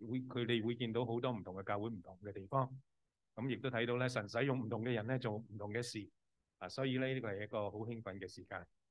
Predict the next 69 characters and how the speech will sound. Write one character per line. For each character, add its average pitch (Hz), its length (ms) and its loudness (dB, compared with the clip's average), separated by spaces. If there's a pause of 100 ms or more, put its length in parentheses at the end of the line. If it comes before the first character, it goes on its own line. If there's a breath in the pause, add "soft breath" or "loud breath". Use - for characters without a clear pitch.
(300)
噉 147 120 0
如 123 60 0
果 131 80 4
等 131 180 4
陣 127 100 6
你 123 120 2
見 127 180 2
到 135 140 6
一 135 40 4
啲 147 180 0
朋 101 160 -2
友 107 180 2
好 127 80 2
似 127 100 -2 (680)
都 202 80 -6
唔 127 100 -6
係 90 180 -6 (300)
好 110 140 -8
熟 117 180 -6
面 95 140 -14
口 104 100 -6
喎， 107 340 0
噉 104 40 -4
你 107 100 0
可 101 120 -2
以 - 20 -4
同 92 160 -10
佢 98 60 -12
打 95 100 -12
下 107 80 -6
招 113 140 -4
呼 107 140 -4
啦， 104 220 0
問 95 140 -6
下 92 80 -8
佢 95 220 -6
啦。 107 220 -4 (1500)
啊， 127 100 4
其 127 140 4
實 127 120 6
咧， 170 320 10 (300)
啊， 113 120 2
呢 156 100 4
個 165 80 6
世 135 160 8
界 131 200 10
咧 143 140 10
係 117 320 4
冇 120 140 4
所 139 240 8
謂 107 100 2
唔 95 100 -8
識 131 120 2
嘅 120 120 4
人 92 180 0
嘅， 104 140 2
你 113 60 2
只 117 140 0
問 104 160 4
下 95 120 4
佢 104 120 -2
個 95 60 0
名 98 160 0
係 98 160 0
咩 104 160 2
就 87 60 0
得 92 100 -4
㗎 - 100 -8
啦。 90 120 -8